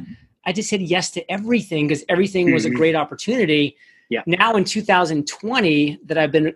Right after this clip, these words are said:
Speaker 1: running a successful multi-million dollar a year business for six years, turned Entrepreneurs on Fire into a business empire. What do I say yes to? Because honestly, I have way more opportunities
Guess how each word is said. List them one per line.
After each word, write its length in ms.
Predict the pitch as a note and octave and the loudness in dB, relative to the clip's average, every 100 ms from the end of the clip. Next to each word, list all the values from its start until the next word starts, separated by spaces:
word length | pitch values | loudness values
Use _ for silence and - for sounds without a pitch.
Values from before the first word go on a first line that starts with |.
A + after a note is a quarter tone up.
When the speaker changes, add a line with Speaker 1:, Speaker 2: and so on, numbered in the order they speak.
| - | -6
Speaker 1:
running 380 | D3 F3 F3+ E3 | -2 2 2 0
a 100 | C#3+ | -2
successful 680 | - - - E3 - D#3+ | -6 -6 -2 -2 0 0
multi-million 680 | D3 D3 D3+ D#3+ D3+ D#3 D3+ | 0 -2 -4 -4 -2 -2 0
dollar 260 | D3 C#3+ C#3+ | 0 0 0
a 60 | |
year 180 | C#3 C#3+ | 0 -2
business 420 | B2 C#3+ D3+ D3 | 0 0 0 -4
for 140 | - C3+ | -8 -8
six 340 | - D#3+ - | -6 -6 -4
years, 560 | C#3+ D#3 D#3+ D#3+ D3 - - - _ _ - | 0 4 6 4 2 -6 -20 -20 _ _ -8
turned 400 | - G3+ G3+ F#3 | 0 4 4 4
Entrepreneurs 420 | F3+ E3 F3+ E3 | 0 0 2 2
on 120 | D#3+ | 0
Fire 320 | D#3 D3+ D3+ | 0 2 2
into 340 | D#3+ E3+ E3 E3 | 0 -2 0 -2
a 80 | C3+ | 0
business 480 | D3+ D3 D3 C#3+ - | -2 -2 -2 -6 -6
empire. 680 | D#3 D#3 D3 D3 D3 D3 - _ _ _ _ _ _ _ _ D3 | -6 -4 0 0 0 -2 -6 _ _ _ _ _ _ _ _ -16
What 160 | C3 E3 | -2 2
do 140 | B3+ | 2
I 80 | A#3 | 2
say 200 | G3 F#3 | 0 0
yes 380 | D#3 C#3+ A3 - - | 0 0 0 0 -4
to? 180 | B2 C3 - - | -10 -12 -14 -2
Because 460 | F#3 F#3+ F3+ D#3 D3+ | 2 4 4 2 0
honestly, 500 | F3 F3+ F#3 F#3 E3+ | 2 2 2 0 0
I 120 | F3 | 2
have 180 | E3+ D3+ | 2 0
way 320 | D#3+ D3+ F3+ | -4 0 2
more 180 | G#3+ G3 | 4 4
opportunities 840 | F#3 E3 F3+ E3 D3+ D3+ C#3+ C#3 | 4 0 -2 0 0 0 0 -4